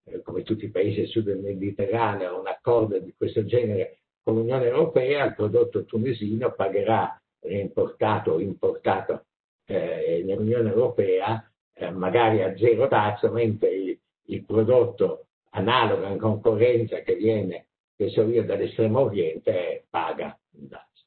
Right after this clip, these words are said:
Naturalmente, poiché, eh, vedremo il livello daziario medio, eh, dei paesi industrializzati è molto ridotto al, dopo tutti i negoziati per ridurre dal quarantasette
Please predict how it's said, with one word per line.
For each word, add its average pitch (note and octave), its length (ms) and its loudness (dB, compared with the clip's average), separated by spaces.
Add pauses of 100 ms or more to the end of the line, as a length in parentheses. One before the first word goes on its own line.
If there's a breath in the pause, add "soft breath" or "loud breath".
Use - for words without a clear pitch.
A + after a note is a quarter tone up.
(540)
Naturalmente, F3 500 4
poiché, C3 640 2
eh, A2 200 0
vedremo A#2+ 800 2 (240)
il A2+ 140 0
livello C#3+ 340 6
daziario C3 800 4
medio, A#2+ 800 2 (340)
eh, G#2 520 0
dei C#3 240 4
paesi A#2+ 400 2
industrializzati G#2+ 1160 0
è A#2 120 0
molto A#2+ 640 4
ridotto A#2+ 640 0 (480)
al, - 440 0
dopo A#2+ 580 4
tutti D#3 380 -4
i A2+ 40 0
negoziati A2+ 840 2
per A2 160 2
ridurre A2 520 2
dal G2+ 200 -6
quarantasette G2+ 960 -2